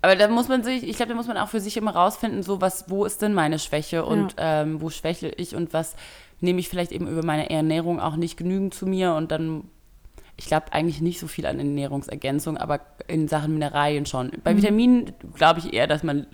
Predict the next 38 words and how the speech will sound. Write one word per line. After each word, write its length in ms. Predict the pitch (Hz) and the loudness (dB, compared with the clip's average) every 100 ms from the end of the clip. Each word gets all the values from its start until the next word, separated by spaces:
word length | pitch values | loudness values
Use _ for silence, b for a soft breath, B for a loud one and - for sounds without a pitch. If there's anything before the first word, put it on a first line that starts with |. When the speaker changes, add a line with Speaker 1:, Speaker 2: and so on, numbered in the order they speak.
| - | -8
Speaker 1:
einfach 260 | - 143 - | -4 -4 -2
Obst 260 | - 165 - | -2 -2 -2
essen 180 | 147 151 | 0 0
sollte 300 | 131 139 147 | 2 0 0
und 340 | 143 147 - | -2 -2 -4
wirklich 240 | 143 156 139 | -6 -4 -4
Vitamin 300 | 147 143 139 | 0 0 2
C 180 | 170 160 | 4 2
zu 160 | 156 | 0
sich 240 | 151 147 - - | -6 -6 -10 -4
in, 220 | 151 139 B B | -2 -2 B B
nehmen 200 | 160 156 147 | 0 0 2
sollte, 240 | 139 - | 0 -2
aber 80 | 139 | -6
ich 80 | 139 | -8
glaub, 140 | 139 | -6
Mineralien 420 | 147 127 123 143 | -6 -4 -4 -6
sto-, 220 | - - - | -8 -12 -12
kann 140 | - 147 | -8 -6
man 100 | 139 | -6
schon 160 | 131 | -6
auch 160 | - 131 | -6 -6
als 160 | - - | -8 -6
Ernährungsergänzung 1400 | 139 139 - - 143 135 139 - - 135 143 143 131 - | -6 -6 -8 -10 -10 -8 -8 -10 -10 -8 -8 -8 -8 -10
zu 120 | - | -14
sich 100 | 135 | -10
nehmen. 180 | 139 135 - - | -10 -10 -6 4
Speaker 2:
Und 200 | 202 202 | 6 6
bei 100 | 202 | 4
mir 100 | 233 | 6
im 80 | 208 | 4
Superfoods, 680 | 226 - 254 - 277 - - | 4 0 0 0 -4 -4 2
ähm, 560 | 220 214 214 214 214 208 220 - | 4 6 6 6 4 2 -2 0
da 340 | 202 202 214 - | 0 2 0 2
liebe 440 | 208 208 220 208 | 2 4 4 4
ich 340 | 196 196 - | 2 0 -4
die 380 | - 190 190 190 - - - | 2 6 6 6 2 -8 -4
Zitronen-Ingwer-Shots. 1400 | - 202 - 202 196 196 185 233 202 180 - 214 - - | 2 2 2 4 4 4 4 4 6 4 4 0 0 -8